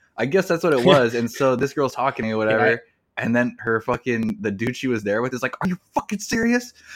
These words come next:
Speaker 1: Are you kidding me? Right in front of my face?" And she's like, "I don't know why he's acting like that. We're just
Speaker 2: Oh
Speaker 1: friends."
Speaker 2: my
Speaker 1: I was like,
Speaker 2: God.
Speaker 1: "Yeah, I don't think you guys are just friends. And if you are," I was like, "I think he thinks you guys are more than that." Like, I don't know, man. Just fucking, like, weirdo shit. Or, like,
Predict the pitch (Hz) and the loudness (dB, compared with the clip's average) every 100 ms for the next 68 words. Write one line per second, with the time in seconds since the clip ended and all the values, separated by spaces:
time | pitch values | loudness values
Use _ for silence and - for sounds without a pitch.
0 | - 196 240 - 269 254 247 254 277 - | -4 0 0 0 2 4 4 4 2 -4
1 | _ - 240 233 247 240 208 - 294 294 | _ 0 2 4 4 4 2 4 6 6
2 | 311 - - _ _ - - 123 147 127 | 4 0 -10 _ _ -14 -6 -2 0 0
3 | - 113 139 180 147 151 143 139 135 107 | 2 2 2 2 2 2 2 2 0 0
4 | 110 131 117 107 104 104 107 101 107 104 | 0 0 -2 -2 -2 -2 -2 0 0 -2
5 | 104 117 170 165 143 123 123 110 113 131 | -4 -2 -2 0 2 4 2 2 0 0
6 | 117 120 120 180 226 170 165 143 135 131 | 0 2 2 0 -2 -4 -4 -2 0 0
7 | 117 107 120 113 - 113 107 104 123 165 | -4 -4 -4 -4 -4 -4 -2 -4 -4 -2
8 | 143 131 139 117 117 113 123 156 151 131 | -2 2 2 2 -2 -2 -4 -6 -6 -6
9 | 139 135 - 110 107 98 104 104 98 95 | -4 -6 -4 -4 -2 -2 -2 -2 -2 -4
10 | 90 90 90 _ _ _ _ _ - 113 | -6 -8 -10 _ _ _ _ _ -2 0
11 | 117 - _ _ _ _ - 123 143 147 | 0 -4 _ _ _ _ -2 2 4 4
12 | 156 139 135 135 131 143 147 160 143 127 | 4 4 4 2 0 -2 -2 0 0 0
13 | 101 104 131 160 131 - 117 117 123 120 | 0 0 2 2 0 0 -2 0 2 0
14 | 107 | -2